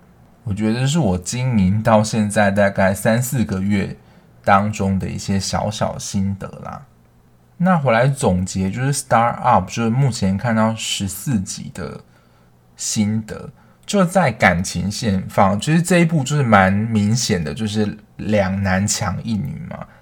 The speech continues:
但目前看到现在还不知道说最后会情归何处，或是情感的发展怎么样，导致事业线大概在十二集的时候有一个非常大的转折。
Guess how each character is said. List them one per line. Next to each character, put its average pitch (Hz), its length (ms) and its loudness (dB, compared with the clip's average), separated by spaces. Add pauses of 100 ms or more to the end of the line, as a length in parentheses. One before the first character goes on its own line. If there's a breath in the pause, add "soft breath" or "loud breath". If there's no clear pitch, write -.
但 208 200 8
目 185 240 6
前 101 260 0
看 127 180 2
到 123 140 4
现 104 340 0
在 92 320 -2
还 98 220 2
不 170 180 0
知 135 160 -2
道 127 240 6
说 107 260 -2
最 107 280 -2
后 110 160 2
会 107 180 0
情 95 380 -2
归 101 220 0
何 101 220 -4
处， 98 200 -6
或 101 120 -4
是 101 100 -4
情 - 320 -6
感 87 160 0
的 85 80 -8
发 92 260 -4
展 87 300 -8
怎 - 120 -12
么 73 60 -14 (140)
样， 78 200 -10 (500 loud breath)
导 98 120 2
致 156 140 2
事 180 340 4
业 143 240 0
线 113 280 -2
大 139 140 4
概 123 80 2
在 127 160 0
十 - 380 -4
二 131 160 2
集 98 240 -6
的 90 140 -6
时 - 160 -6
候 101 100 0
有 90 140 -4
一 92 60 -8
个 76 260 -6 (160 soft breath)
非 - 180 0
常 127 180 2
大 104 240 2
的 101 120 -4
转 - 260 -10
折。 - 280 -14